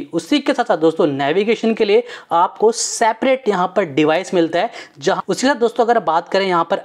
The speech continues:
other update की, so यहाँ पर सीट को काफ़ी कंफर्टेबल कर दिया गया है। उसी के साथ साथ दोस्तों, यहाँ पर जो सस्पेंशन थे उनको भी इम्प्रूव किया गया है। अब बात करेंगे technically कि यहाँ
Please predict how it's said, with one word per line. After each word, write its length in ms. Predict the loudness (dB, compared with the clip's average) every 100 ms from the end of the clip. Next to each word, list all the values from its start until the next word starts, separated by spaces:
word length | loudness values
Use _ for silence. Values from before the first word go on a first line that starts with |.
| -2
other 240 | 2 0 0 -8 -4
update 420 | -2 2 2 2
की, 180 | -4 -4
so 160 | 0
यहाँ 280 | 0 2 2 0
पर 100 | -2
सीट 380 | -2 -4 -2 0
को 80 | -2
काफ़ी 280 | -2 -2 -2
कंफर्टेबल 580 | -2 -4 -2 -2 0 2
कर 180 | 0
दिया 200 | 2 2
गया 140 | 2 2
है। 120 | 0 -4 -14 -4
उसी 260 | -4 -2
के 120 | 0 0
साथ 120 | 2
साथ 140 | 0
दोस्तों, 280 | 2 0 0
यहाँ 300 | 0 0 0 -2
पर 160 | -2 -4 -8 -6
जो 80 | -4
सस्पेंशन 640 | -2 -4 -2 -6 0 0 2
थे 100 | 0
उनको 380 | 2 0 2 0
भी 80 |
इम्प्रूव 440 | 0 0 0 0 0 0
किया 160 | -2
गया 220 | 2 2 2
है। 140 | 0 -2 -6
अब 160 | -6 -2
बात 260 | 0 0 2
करेंगे 380 | 0 2 0 -2
technically 500 | -4 -2 0 0 -2
कि 80 | 0
यहाँ 280 | 2 2 0